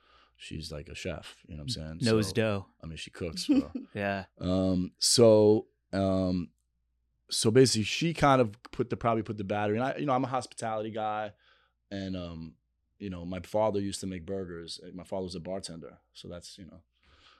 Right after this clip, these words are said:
Speaker 1: Um, so I was kinda like, my father used to make c-, bur-, burgers for the guys in the neighborhood, you know, type of thing.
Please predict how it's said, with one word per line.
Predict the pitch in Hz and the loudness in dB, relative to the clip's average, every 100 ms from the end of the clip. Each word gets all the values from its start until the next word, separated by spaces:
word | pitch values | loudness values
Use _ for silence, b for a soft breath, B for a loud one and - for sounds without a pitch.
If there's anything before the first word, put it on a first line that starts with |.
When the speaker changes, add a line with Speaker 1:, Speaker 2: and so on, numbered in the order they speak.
| b - | b -10
Speaker 1:
Um, | 85 82 80 80 | -8 -8 -8 -8
so | - 95 | -6 -4
I | |
was | 95 92 | -2 -4
kinda | 98 104 | -4 -2
like, | 98 92 87 - | 0 -2 -4 -12
my | - 87 | -14 -6
father | 98 95 | -2 -2
used | 92 | -2
to | 90 | -8
make | 78 _ _ - | -12 _ _ -16
c-, | - | -8
bur-, | 101 95 | -6 -4
burgers | 104 101 - | -4 -4 -6
for | |
the | 92 | -8
guys | 95 92 87 | -10 -8 -8
in | 87 | -8
the | |
neighborhood, | 87 87 78 76 | -8 -10 -10 -14
you | 82 | -16
know, | 80 | -14
type | - 80 | -12 -14
of | 80 | -14
thing. | 80 | -14